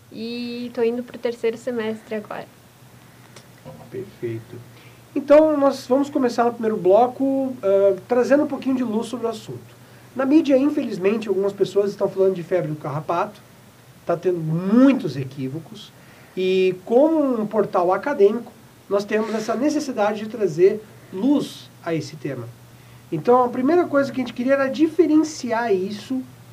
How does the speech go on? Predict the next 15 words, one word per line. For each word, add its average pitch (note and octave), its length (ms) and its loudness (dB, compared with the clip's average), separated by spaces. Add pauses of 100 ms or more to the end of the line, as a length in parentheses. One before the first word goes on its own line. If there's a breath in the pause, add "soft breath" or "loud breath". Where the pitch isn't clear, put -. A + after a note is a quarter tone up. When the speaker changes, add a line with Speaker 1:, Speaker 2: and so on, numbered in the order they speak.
(100)
Speaker 2:
né, F3 100 -4
o F3 140 0
que - 160 -6
que B3+ 240 -6
é, A3 240 -2 (320 loud breath)
por G#3+ 120 -4
que C4+ 40 2
o D4+ 40 -2
pessoal D4 280 0
está B3 180 -2
chamando G#3+ 400 -2
de F#3+ 120 -6
febre G#3 340 2
do F3 100 0
carrapato. F#3 800 0